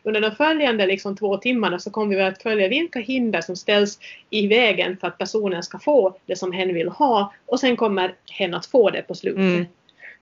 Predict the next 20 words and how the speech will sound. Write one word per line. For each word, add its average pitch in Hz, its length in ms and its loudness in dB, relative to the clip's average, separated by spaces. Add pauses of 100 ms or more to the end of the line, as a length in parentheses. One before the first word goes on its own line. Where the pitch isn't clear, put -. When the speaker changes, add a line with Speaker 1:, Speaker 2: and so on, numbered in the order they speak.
(140)
Speaker 2:
Just 190 300 2
det 185 60 2
här 165 140 4
med 160 220 2
vad 165 220 4
som 165 200 -2
är 156 360 -2 (600)
rätt 170 280 0 (480)
och 175 120 -2
fel, 185 720 2 (320)
eh, 82 500 2
i - 180 -2
relation 165 720 2
till 160 320 0
då, 147 480 0 (180)
alltså 180 220 2
relationen 160 680 0
till 156 300 0 (400)
Barbro. 160 640 2 (640)
Att, - 560 -8